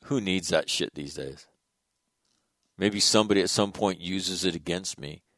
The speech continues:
and I don't need that. Okay.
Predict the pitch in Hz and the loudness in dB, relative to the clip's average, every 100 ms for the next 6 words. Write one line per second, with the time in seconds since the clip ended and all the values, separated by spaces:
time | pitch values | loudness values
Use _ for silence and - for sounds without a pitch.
0 | _ _ _ _ _ _ _ 87 85 82 | _ _ _ _ _ _ _ 0 2 2
1 | 78 - 90 90 85 90 - - _ _ | -2 0 2 2 0 -8 -10 -18 _ _
2 | _ _ _ _ _ _ _ _ _ _ | _ _ _ _ _ _ _ _ _ _
3 | _ _ _ _ _ _ _ - - 87 | _ _ _ _ _ _ _ -18 -14 -14